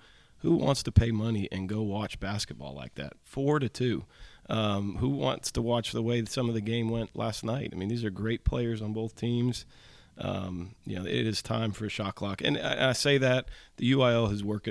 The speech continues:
been working on it. Um, they've been doing surveys. Uh, it, it's coming. It's just when. It's just a matter of time. So,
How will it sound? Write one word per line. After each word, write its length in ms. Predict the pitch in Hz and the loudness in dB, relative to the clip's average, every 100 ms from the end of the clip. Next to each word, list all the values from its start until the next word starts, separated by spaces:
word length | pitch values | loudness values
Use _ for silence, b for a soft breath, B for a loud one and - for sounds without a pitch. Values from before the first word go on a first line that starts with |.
| - | -6
been 180 | 110 107 | -2 0
working 320 | 101 104 107 | 0 0 -2
on 180 | 107 104 | -2 -2
it. 140 | 107 - - | -4 -4 -6
Um, 420 | 98 92 90 85 - B B B | -6 -4 -6 -10 -12 B B B
they've 200 | - 113 | -2 -2
been 160 | 107 104 | 0 0
doing 200 | 104 101 | 0 0
surveys. 880 | 92 117 107 104 104 104 101 95 - - | 0 0 -2 -2 -4 -4 -4 -4 -6 -8
Uh, 460 | 98 90 87 85 - - - | -8 -8 -8 -10 -10 -14 -4
it, 220 | 135 123 - | -2 0 0
it's 200 | 127 - | 0 0
coming. 440 | - 123 110 101 | 0 2 2 2
It's 100 | 95 | -2
just 220 | 110 - | -4 -4
when. 320 | 101 87 82 - | -4 -6 -6 -8
It's 140 | 101 | -8
just 200 | 104 101 | -6 -4
a 40 | 107 | -2
matter 240 | 101 92 | -2 -2
of 60 | 82 | -6
time. 300 | 87 80 80 | -8 -8 -6
So, 320 | - 90 | -6 -6